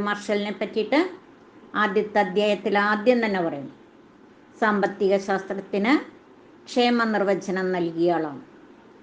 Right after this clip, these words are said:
അതായത് വെൽഫെയർ. അദ്ദേഹം ഒരു ബുക്ക് എഴുതിയിട്ടുണ്ട്, Principles of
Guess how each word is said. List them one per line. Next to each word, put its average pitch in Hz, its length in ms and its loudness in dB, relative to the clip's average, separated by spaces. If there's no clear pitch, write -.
അതായത് 190 440 2
വെൽഫെയർ. 214 540 0
അദ്ദേഹം 202 360 0
ഒരു 202 120 4
ബുക്ക് 185 380 0
എഴുതിയിട്ടുണ്ട്, 220 580 2
Principles 247 680 2
of 190 240 4